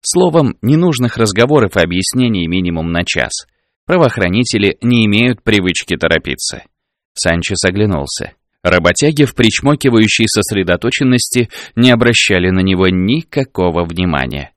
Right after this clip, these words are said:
Впрочем, не все ли равно, что подумают эти работяги?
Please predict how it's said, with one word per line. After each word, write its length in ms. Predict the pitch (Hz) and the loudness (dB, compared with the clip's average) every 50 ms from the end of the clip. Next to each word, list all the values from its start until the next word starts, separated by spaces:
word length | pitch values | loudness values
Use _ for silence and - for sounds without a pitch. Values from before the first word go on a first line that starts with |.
| _ _ _ | _ _ _
Впрочем, 720 | - - - - 156 185 190 - - 196 185 180 - - _ | -20 -10 -2 2 2 4 4 4 2 2 2 2 -2 -4 _
не 180 | - 123 156 180 | 0 2 2 2
все 220 | - - - 214 | 2 0 0 0
ли 120 | 202 185 180 | 2 2 2
равно, 320 | 160 156 147 139 156 147 | 0 0 0 0 0 0
что 220 | 127 - - 117 110 | 0 0 -2 -4 -2
подумают 600 | - 117 107 98 110 107 98 90 90 85 - 95 | -2 -2 -2 0 0 0 0 0 -2 -4 -4 -6
эти 200 | 90 - - 87 | -8 -6 -6 -6
работяги? 640 | 85 80 78 78 76 - - 62 62 - 50 - | -4 -2 -2 -4 -4 -4 -6 -8 -8 -8 -14 -20